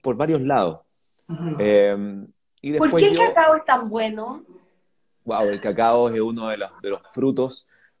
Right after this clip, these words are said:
Speaker 1: más poderosos de Centroamérica. Eh, se le llama el, el, el teobroma cacao, ¿cierto? El árbol de, el árbol de la, de los dioses,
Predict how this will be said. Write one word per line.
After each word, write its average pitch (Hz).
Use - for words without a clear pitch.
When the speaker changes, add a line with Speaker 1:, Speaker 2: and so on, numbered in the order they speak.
Speaker 1:
más 117
poderosos 123
de 101
Centroamérica. 107
Eh, 98
se 98
le 98
llama 107
el, 95
el, 87
el 87
teobroma 104
cacao, 104
¿cierto? 104
El 98
árbol 104
de, 95
el 95
árbol 101
de 95
la, 87
de -
los 85
dioses, 123